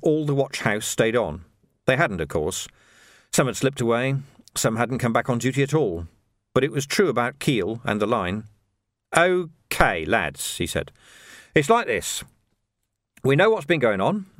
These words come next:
I don't know about you, but I don't like it. Once you get troops on the streets,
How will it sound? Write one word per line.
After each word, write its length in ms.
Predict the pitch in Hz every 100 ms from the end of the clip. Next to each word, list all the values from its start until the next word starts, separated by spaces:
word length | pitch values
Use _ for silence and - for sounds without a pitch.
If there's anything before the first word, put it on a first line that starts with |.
| _ -
I 80 | 117
don't 100 | 202
know 60 |
about 180 | 170 147
you, 220 | 117 131
but 100 | 151
I 80 | 147
don't 140 | 151 151
like 240 | 107 -
it. 140 | 87 - _ _ - - _
Once 240 | 147 220 226
you 60 |
get 180 | 190 190
troops 300 | - 202 165
on 100 | 156
the 60 | 131
streets, 480 | - 160 175 -